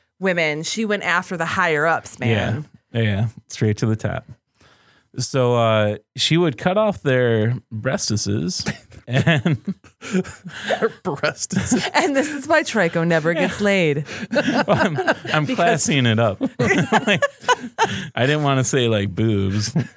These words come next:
Speaker 2: so breastises is classy and
Speaker 1: That's
Speaker 2: elegant.
Speaker 1: a, it's a better
Speaker 2: Yeah,
Speaker 1: way to
Speaker 2: that's,
Speaker 1: say it.
Speaker 2: that's how us
Speaker 3: They're
Speaker 2: fancy
Speaker 3: mammary
Speaker 2: people
Speaker 3: glands.
Speaker 2: say. Yeah. <laughs> The mammary glands of these women were cut off. And, uh,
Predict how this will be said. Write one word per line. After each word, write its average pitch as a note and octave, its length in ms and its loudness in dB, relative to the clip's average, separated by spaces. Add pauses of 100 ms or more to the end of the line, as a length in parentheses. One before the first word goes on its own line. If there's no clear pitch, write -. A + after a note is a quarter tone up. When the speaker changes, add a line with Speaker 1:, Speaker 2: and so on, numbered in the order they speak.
(140)
Speaker 2:
so G2 400 2
breastises G2+ 840 0
is F#2 280 -2
classy G#2+ 380 0
and - 80 0
Speaker 1:
That's A#2+ 360 0
Speaker 2:
elegant. - 20 2
Speaker 1:
a, B3 140 2
it's B3 140 -2
a A3+ 80 2
better G#3 540 0 (180)
Speaker 2:
Yeah, G#2+ 200 2
Speaker 1:
way G#2 100 2
to - 60 4
Speaker 2:
that's, G#3+ 120 -4
Speaker 1:
say E3+ 100 0
it. - 140 -6 (240)
Speaker 2:
that's C#3+ 220 2
how G#3+ 100 2
us A#2 220 2
Speaker 3:
They're G#3 140 4
Speaker 2:
fancy G#3+ 100 2 (120)
Speaker 3:
mammary A3+ 300 2
Speaker 2:
people E3+ 140 0
Speaker 3:
glands. C3 460 0 (200)
Speaker 2:
say. B2+ 80 -2
Yeah. G#3+ 460 2 (1000)
<laughs> - 60 -20
The A#2+ 120 2
mammary A#2+ 600 2
glands B2+ 760 0 (160)
of A#2 140 2
these G#2+ 220 2
women A#2+ 300 2
were A#2 100 2
cut D3+ 200 -2
off. B2+ 360 0 (760)
And, C3 220 2
uh, A2+ 300 2